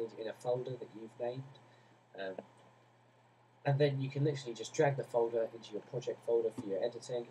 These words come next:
and then you can put all the software, all, sorry, all the video clips into your editing software, and bam,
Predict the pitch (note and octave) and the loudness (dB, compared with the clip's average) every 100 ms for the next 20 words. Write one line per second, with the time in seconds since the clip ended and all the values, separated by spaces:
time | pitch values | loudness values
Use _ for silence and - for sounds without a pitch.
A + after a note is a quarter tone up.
0 | - A#2+ B2 A2+ - - A2 G#2+ G2 - | -4 -2 0 -4 -8 -4 0 2 0 -8
1 | G2 - G2+ F#2 F#2 - - A#2 A#2 - | -10 -4 -2 -2 -4 -10 -4 -2 -2 2
2 | A#2+ A2+ A2 G#2 G2 F#2+ - - - - | 2 2 0 -4 -6 -8 -16 -20 -20 -12
3 | G#2 G2+ F#2+ G#2+ G2+ - - F#2 F#2 - | -4 -2 -2 -2 -4 -6 -12 -14 -12 -8
4 | F#2 F2 F#2 A2 G#2 - F#2+ - A2+ - | -4 -4 -2 -4 -4 -12 -12 -8 -10 -6
5 | F#2+ F2+ G#2+ G2+ A#2 A2+ | -6 -6 -10 -4 -2 0